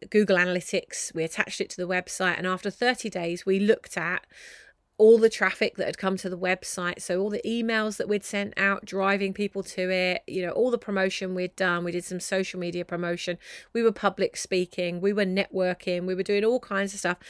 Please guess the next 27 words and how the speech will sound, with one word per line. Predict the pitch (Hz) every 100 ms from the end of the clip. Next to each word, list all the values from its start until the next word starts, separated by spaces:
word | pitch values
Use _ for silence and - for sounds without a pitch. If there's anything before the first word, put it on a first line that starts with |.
| - -
to | -
drive | 214 214 208
people | - 208 190 190
to | 202
this | 190 -
brand | - 233 294
new | 269 254
website | 247 - 220 -
that | 170
we |
were | 170
so | - 226 233
proud | - 202 196
of. | 170 170 - - - -
And | 208
at | -
the | 220
end | 233 262
of | 262
thirty | 233 226 -
days, | 190 175 -
we | 196
sat | - 208 -
down | 190 185 185
with | 180 175 - - -
our, | 170 175 180 - -
uh, | 165